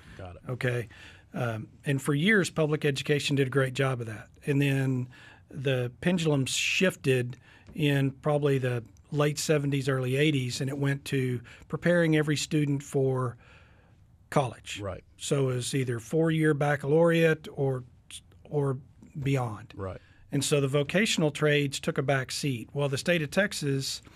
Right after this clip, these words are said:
Speaker 2: in the, you know, just after the turn of the cen-, you know, twentieth century, twenty-first century.
Speaker 1: Right. <laughs>
Speaker 2: <laughs> So they, they, they realized that, hey, we're,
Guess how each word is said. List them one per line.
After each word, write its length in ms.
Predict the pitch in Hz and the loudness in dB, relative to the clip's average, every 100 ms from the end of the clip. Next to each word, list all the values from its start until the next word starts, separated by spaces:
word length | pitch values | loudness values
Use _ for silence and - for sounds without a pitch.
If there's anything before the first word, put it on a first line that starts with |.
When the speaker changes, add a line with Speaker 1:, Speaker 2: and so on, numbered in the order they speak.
| - - - - - | -20 -20 -20 -18 -2
Speaker 2:
in 440 | 156 143 139 139 | 0 2 2 2
the, 260 | 135 123 120 - - - _ - - - | 0 -2 -6 -10 -18 -20 _ -20 -20 -12
you 140 | 180 135 | -8 -8
know, 140 | 120 - | -8 -10
just 220 | 160 175 - | -4 -2 2
after 440 | 147 143 147 139 | 0 0 0 2
the 120 | 131 | 0
turn 260 | 127 147 135 | -2 0 0
of 80 | 120 | -2
the 60 | 120 | -6
cen-, 220 | - 139 - | -8 -8 -12
you 160 | - 135 | -8 -6
know, 60 | 120 - | -8 -8
twentieth 340 | - 139 120 | -2 0 0
century, 420 | 117 160 139 131 123 | -4 -4 -4 -6 -6
twenty-first 540 | - 127 - 143 139 | -4 -4 -2 -4 -4
century. 420 | 123 107 147 147 | -8 -8 -8 -8
Speaker 1:
Right. 220 | 107 104 - - 123 131 - - - | -8 -8 -8 -10 -10 -10 -8 -8 -4
<laughs> 140 | - | -4
Speaker 2:
<laughs> 80 | - - - - - - - - | -4 -8 -10 -12 -12 -10 -10 -10
So 160 | - - | -6 0
they, 240 | - 135 - - - | 2 0 -4 -6 -4
they, 360 | 143 180 175 - - - - - | 0 6 6 4 -6 -16 -16 2
they 220 | 175 180 | 4 6
realized 640 | 170 185 196 151 143 139 - | 6 6 8 6 4 2 0
that, 120 | 139 | 2
hey, 160 | 156 | 4
we're, 360 | 151 147 147 143 | 4 4 6 4